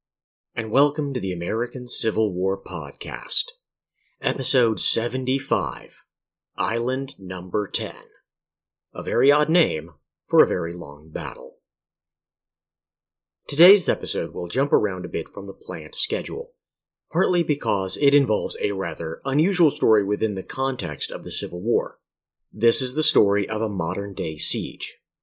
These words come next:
Sieges do not occur very often within the context of modern war, and only a few true siege situations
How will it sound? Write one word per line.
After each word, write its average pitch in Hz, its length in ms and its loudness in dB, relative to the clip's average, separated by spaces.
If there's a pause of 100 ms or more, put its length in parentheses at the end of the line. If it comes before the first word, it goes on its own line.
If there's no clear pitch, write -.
(920)
Sieges 208 480 2
do 131 160 2
not 101 320 0
occur 92 300 -6
very 78 340 -2
often 127 400 -2
within 87 220 -8
the 85 80 -10
context 110 560 -4
of 95 100 -10
modern 78 440 -8
war, 90 380 -4 (420)
and 113 260 -2
only 170 260 4
a 127 60 2
few 123 180 -2
true 123 380 2
siege 104 380 -4
situations 101 840 -2